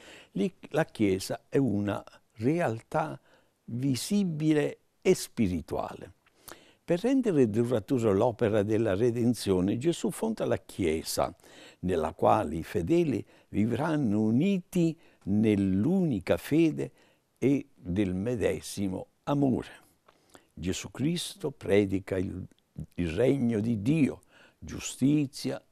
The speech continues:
amore, santità, che ha pieno compimento nei cieli. Cristo vuole istituire una nuova comunità religiosa. "Tu sei Pietro e su questa pietra edificherò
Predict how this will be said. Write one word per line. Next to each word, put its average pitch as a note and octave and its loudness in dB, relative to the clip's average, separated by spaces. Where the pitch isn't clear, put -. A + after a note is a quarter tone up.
amore, F#2+ 0
santità, F#2+ 0
che - -2
ha F#2+ -2
pieno F2+ 2
compimento F2 -6
nei F#2+ 0
cieli. - -6
Cristo G#3 2
vuole E3+ 6
istituire B2+ 2
una A2 2
nuova B2 4
comunità F#2+ 2
religiosa. E2 -4
"Tu C3+ 2
sei A2 2
Pietro F3+ 2
e A2 2
su - -6
questa G#2 0
pietra D#3+ 0
edificherò G#2+ -2